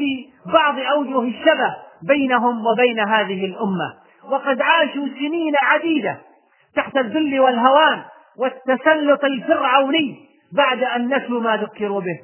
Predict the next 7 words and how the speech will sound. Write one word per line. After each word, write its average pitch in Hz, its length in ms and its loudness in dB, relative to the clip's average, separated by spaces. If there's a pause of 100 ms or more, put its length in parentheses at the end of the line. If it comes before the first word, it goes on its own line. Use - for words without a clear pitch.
(160)
وتعلقوا 277 720 2
بالدنيا 208 640 -2 (240)
وأنسوا 269 600 -2
بها 240 480 2 (160)
وركنوا 285 640 2
إلى 277 160 0
الشهوات 269 680 4